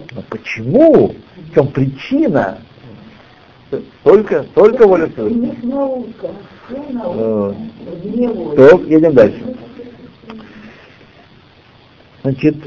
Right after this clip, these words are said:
Speaker 1: э, скрывает свет, который выше нее, а мехаве, осуществляющий, у михае, и оживляющий гаулам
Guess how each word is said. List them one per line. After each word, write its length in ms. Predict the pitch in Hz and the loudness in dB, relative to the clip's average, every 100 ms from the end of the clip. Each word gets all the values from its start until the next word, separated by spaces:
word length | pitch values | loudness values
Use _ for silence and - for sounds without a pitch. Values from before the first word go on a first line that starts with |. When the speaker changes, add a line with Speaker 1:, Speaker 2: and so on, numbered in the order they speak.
| - | -10
Speaker 1:
э, 800 | 117 123 120 117 117 117 113 113 123 - - _ - - | 0 6 8 8 6 4 4 2 -4 -12 -20 _ -20 -14
скрывает 600 | - 160 214 262 247 247 | 2 6 8 8 6 4
свет, 220 | 180 240 | 4 6
который 280 | 240 185 175 | 6 4 6
выше 220 | 190 143 | 6 4
нее, 500 | 151 139 110 117 175 180 | -6 -2 4 4 4 2
а 180 | 131 175 | 2 2
мехаве, 1040 | 208 190 175 196 170 220 269 254 123 113 - _ _ _ _ - | 6 6 6 4 6 8 10 10 8 4 -10 _ _ _ _ -4
осуществляющий, 1500 | 120 120 170 156 175 147 - 139 117 127 131 - 190 233 240 - - _ - - - | -2 -2 -4 -6 -6 -8 0 4 4 2 -4 -2 0 0 -4 -20 -20 _ -20 -12 2
у 100 | 170 | 4
михае, 920 | 190 190 - 185 190 220 226 135 107 - - - - - _ _ _ | 6 4 4 6 8 10 10 8 6 -2 -20 -20 -20 -20 _ _ _
и 100 | 147 | 6
оживляющий 1000 | 165 139 147 135 143 190 226 226 - 220 | 8 8 4 2 6 6 6 4 2 4
гаулам 680 | 160 185 220 220 214 131 | 6 8 8 10 8 6